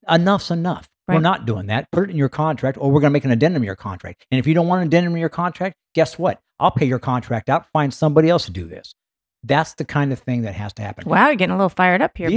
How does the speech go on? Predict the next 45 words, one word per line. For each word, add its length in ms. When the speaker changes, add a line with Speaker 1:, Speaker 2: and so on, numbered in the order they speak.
Speaker 2:
babe. 60
Speaker 1:
guys, 280
these 200
guys 400
cannot 560
do 140
this. 300
You 120
know 80
what? 240
And 100
again, 380
I 40
mean, 180
these 240
are 40
significant 800
injuries. 480
Speaker 2:
Yes. 200
Speaker 1:
I 20
mean, 140
before, 640
when 160
we 140
had 160
an 80
injury 400
and 60
we 80
were 80
broken 340
up, 160
I 80
did 240
everything 320
I 80
could 180
do 180
to 80
get 220
back 280
into 260
the 120
race 200
car, 240